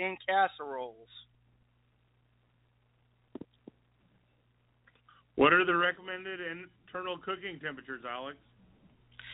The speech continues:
Speaker 1: Very, very important. I'm glad you asked that. So, for beef, pork, veal, or lamb, steaks, or chops,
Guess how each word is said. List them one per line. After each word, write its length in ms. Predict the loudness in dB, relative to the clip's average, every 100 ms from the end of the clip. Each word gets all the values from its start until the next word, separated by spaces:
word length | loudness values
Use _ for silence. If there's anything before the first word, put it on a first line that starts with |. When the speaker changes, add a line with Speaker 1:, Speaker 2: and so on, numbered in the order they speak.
| -12 -12 -10 2
Speaker 1:
Very, 400 | 6 8 8 6 4
very 420 | 6 8 6 4
important. 560 | -2 -4 2 2 2 -2
I'm 120 | -2
glad 320 | 0 2 2
you 180 | -2 -2
asked 380 | 2 2 0 -2
that. 320 | 0 2 0 -6 -20 -20 -20 -10 4
So, 400 | 8 10 8 2 _ _ _ _ _ 0
for 180 | 2 2 4
beef, 380 | 6 6 6 0 -10 -20 _ -6
pork, 420 | 4 6 8 8 4 -4 _ -6
veal, 500 | 2 4 6 4 2 -4 _ _ 2
or 300 | 8 8 6
lamb, 600 | 2 2 4 4 2 -2 -12 -20 -20 -16 0
steaks, 480 | 6 6 4 -2 -18 -10
or 280 | 0 2 2 -2 2
chops, 500 | 6 8 6 2